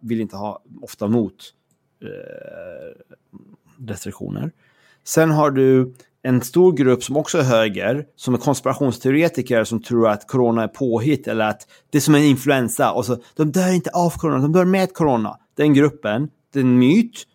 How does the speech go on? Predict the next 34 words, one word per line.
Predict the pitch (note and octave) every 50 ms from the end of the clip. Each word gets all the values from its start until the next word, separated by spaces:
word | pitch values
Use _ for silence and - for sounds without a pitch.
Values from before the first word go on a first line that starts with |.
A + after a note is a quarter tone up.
| _ _ _ -
ovetenskaplig, | F#3 D#3+ C#3+ D3 C#3 - C#3+ C3 - - D#3 D#3+ D#3+ D3+ D3+ - C#3+ C#3 B2
skadlig. | - - - E3 D3+ C#3+ C3 B2 A2 A#2+ B2+ B2+ B2+ A#2+ A#2 B2+ - _ _ _ _ _ _ _ _ _ _ _ _
Eh, | F3 D3 C#3+ C#3+ C#3+ C#3 C3 C#3+ -
det | D3+ D3
var | D3+ D3+
en | D3+ D3+
myt | E3 F3+ E3+ - _ _ _ _ _ _ _ _ _ _ _ _ _ _ _ _ _ - C3+
flera | - - - F3 E3 D#3
månader | D#3 E3 D#3+ D3+ C#3+ C#3 D3 D#3 D3+
sedan, | D3 - C3+ B2+ A#2+ A#2 A#2+
nu | C3+ C#3
är | C3+
det | B2
bara | A2 A2+ G#2+
att | G#2 - _ _ _ _ _ _ _ - B2 - -
coronaförnekare. | - - D3+ C3+ B2 A2+ - - C3 B2+ C3 C3+ C3 C3 A2 G2+ F#2+ G2 B2 C3+ C3 _ _ _ _ _ _ _ _ _
Och | - C#3+ C3 -
konstant | - D3 C3+ - - - F3+ F3 F3 E3 C#3+ -
sitter | C3+ - C#3+
de | B2+ A#2+ A#2
och, | A2+ G#2+ G#2 G2+ G2 G2 F#2+ F#2 - _ -
eh, | A2 G#2+ G#2 G2+ G2 - - - G#2
eh, | G2 G2 F#2+ F#2+ F#2 F#2+ F2 - - - - - A2 -
fifflar | - C#3+ B2+ - - - C#3 C3
med | B2 A#2 A2 G#2+
det | G#2
och | G2+ G#2+ G#2+
missförstår | B2+ C#3 C3 - - - A#2+ - - - D#3 C#3+ C3+ C3 A#2+ G#2+
och | G2+
sådär | - - G2 F#2+ F#2+ G2
med | F#2+ G#2 G#2+
de | G2+ G2+
här | G2+ G2
dödsstatistiken. | G#2 G#2 - - _ _ _ - A2 G#2+ F#2 - - B2+ A2+ - - G2+ A#2+ C#3+